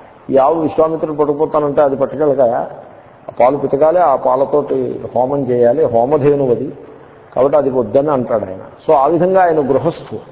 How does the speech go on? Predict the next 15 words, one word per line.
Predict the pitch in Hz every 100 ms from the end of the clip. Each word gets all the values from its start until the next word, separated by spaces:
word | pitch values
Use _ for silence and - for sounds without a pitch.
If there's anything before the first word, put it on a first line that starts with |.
| -
కర్మనిష్ఠుడు, | 120 139 156 143 - 139
పైగా | 123 120 113 101 92
నిత్యకర్మానుష్ఠానం | 120 165 151 156 151 135 - 139 123 117
చేస్తాడు. | 104 - - - - - - - -
అయితే | 110 110 113 113 117 - -
సర్వేతే | 120 131 135 123 117 - 135 156
జ్ఞానిన | 147 113 113 143 135 127 - -
సమాహ, | 107 101 107 113 101 104 - - - - - -
వాళ్ళందరూ | 107 107 127 151
కూడా | 143 147 160 -
సమానంగా | 113 113 131 143 135 117 131 - - - - - -
ఆత్మజ్ఞానము | - - 135 117 113 110 107 113
గలవారు. | 151 123 107 104 101 - - - - - - -
So, | 160 147
ఇది | 151 147 131 165 175